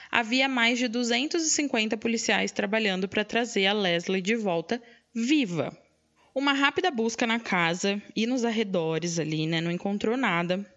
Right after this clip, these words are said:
provando que o responsável sabia exatamente o que tava fazendo. Assim, as cinquenta mil libras exigidas foram retiradas do banco da família e todas as notas foram fotocopiadas pra que cada conta pudesse ser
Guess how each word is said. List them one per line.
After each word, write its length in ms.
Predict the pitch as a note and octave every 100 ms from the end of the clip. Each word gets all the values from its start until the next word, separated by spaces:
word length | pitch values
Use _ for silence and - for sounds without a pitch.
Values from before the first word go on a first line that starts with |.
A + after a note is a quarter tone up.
| -
provando 400 | C#4+ C#4 B3 B3+
que 120 | C4
o 40 |
responsável 840 | A#3 C4+ - E4+ A#3+ - F3+ F3 E3+
sabia 520 | - G3+ G3 G#3 A3 -
exatamente 760 | B3 D4+ D4 C4+ D4+ A#3+ G3+ A3
o 40 |
que 100 | A#3
tava 260 | G#3+ F3+ F3
fazendo. 520 | A#3 D4 D#4+ G3+ - _ - -
Assim, 640 | D#4 - - C4+ D4 - - -
as 160 | G3+ G#3
cinquenta 580 | A3+ A3 A#3 C4 D4+ E4
mil 220 | C4+ B3
libras 420 | A3+ G#3 G#3 F#3+
exigidas 800 | F3+ F#3 B3+ - F#3 F3+ G#3+ -
foram 340 | - G#3+ D4
retiradas 680 | D4+ C4 - G#3+ E3+ F3+ G3
do 100 | G3
banco 380 | F#3+ F#3 G3+ B3
da 100 | A#3
família 640 | - A3 G3+ E3 E3 F3+ A#3+ - - - - -
e 100 | B3
todas 360 | C4+ C4+ E4+
as 160 | F4 C4+
notas 460 | A#3 G3 G3 A3
foram 360 | - G#3 A3 C4+
fotocopiadas 1000 | - G3+ - C4+ A#3+ A#3 F3+ E3 E3+ G3+
pra 180 | - A3
que 120 | A3+
cada 400 | - B3+ D4 F#4
conta 360 | - A3 A3 A3+
pudesse 440 | A3+ G#3 G#3+ B3
ser 360 | - G#3 F#3+